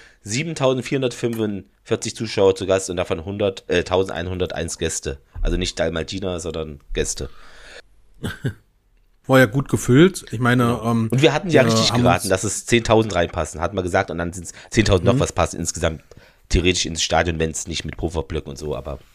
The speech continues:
Speaker 1: genau. Ja.
Speaker 2: Ja, das war, ähm, auf jeden Fall top, die Stimmung. Wir haben uns natürlich dann erste Halbzeit wieder genau hinter
Speaker 1: Ja.
Speaker 2: diese Riesenfahne
Speaker 1: <laughs>
Speaker 2: gestellt. Ähm,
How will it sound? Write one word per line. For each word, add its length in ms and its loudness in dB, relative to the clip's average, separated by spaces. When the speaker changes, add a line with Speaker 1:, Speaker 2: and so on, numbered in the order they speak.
Speaker 1:
genau. 200 -10
Ja. 80 -16
Speaker 2:
Ja, 220 -6
das 220 2
war, 260 6
ähm, 220 4
auf 160 0
jeden 160 6
Fall 500 6
top, 320 6
die 80 6
Stimmung. 520 6
Wir 160 6
haben 100 6
uns 100 2
natürlich 280 6
dann 140 6
erste 280 2
Halbzeit 640 4
wieder 200 6
genau 320 4
hinter 180 4
Speaker 1:
Ja. 120 -2
Speaker 2:
diese 180 0
Riesenfahne 640 0
Speaker 1:
<laughs> 0 -
Speaker 2:
gestellt. 680 0
Ähm, 220 0